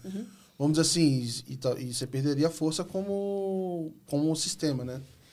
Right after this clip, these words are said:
Speaker 1: Perfeito. Então, é, é, esse foi um dos, dos motivos, né, da, da entrada sistêmica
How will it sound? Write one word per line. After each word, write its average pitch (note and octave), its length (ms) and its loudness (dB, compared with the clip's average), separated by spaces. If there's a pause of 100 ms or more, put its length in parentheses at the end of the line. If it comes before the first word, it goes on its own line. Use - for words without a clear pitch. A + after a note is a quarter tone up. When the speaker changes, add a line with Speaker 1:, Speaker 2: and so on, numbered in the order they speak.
(340)
Speaker 1:
Perfeito. G3+ 640 -8 (260)
Então, G3+ 300 -2
é, F#3+ 220 -2
é, F#3 200 -6
esse G#3+ 200 -4
foi A#3 160 -4
um A#3+ 100 -4
dos, A#3+ 160 -4
dos G#3+ 300 -6
motivos, A3+ 480 -6
né, G#3 180 -4
da, G#3 220 -4
da G3 180 -8
entrada G3+ 420 -2
sistêmica A3+ 720 -8